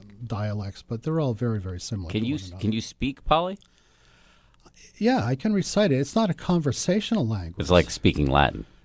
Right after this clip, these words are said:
Speaker 1: It, yes. I mean, you don't go out and have a beer with someone and shoot the breeze in, <laughs> in Pali.
Speaker 2: Could you if you had to?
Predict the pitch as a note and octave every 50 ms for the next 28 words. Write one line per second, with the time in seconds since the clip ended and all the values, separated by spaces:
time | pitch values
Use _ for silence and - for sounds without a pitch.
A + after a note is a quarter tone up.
0 | _ - - F#3+ F3 D3+ D#3+ G#3 E3 B2 - - - - - A2 D3+ D3 B2+ C#3+
1 | C#3 B2 B2+ B2+ B2+ C3 C3+ B2 C#3+ C#3 C3+ B2 - - - _ _ _ - -
2 | G2+ F2 A2 G#2+ G#2 A2 G#2+ F#2+ G#2+ F#2+ F#2 G2 F#2 A2 A2+ A#2 G#2+ G2+ G2+ G2
3 | - - G2 E2+ F#2 F2+ F2 E2+ F2+ - - - A2 F#2+ - F#2 - F#2+ G#2 A2
4 | G#2+ F#2+ F2 - G2 F2+ F2+ E2+ - - - - - - C#3+ F#2 - - - C3+
5 | A#2 A#2 F#2 A2+ G#2 - - A2+ G2 F2+ G#2 A2 F2+ - - E2 E2 F2 G#2 A#2
6 | - E3+ F#3 F#3+ -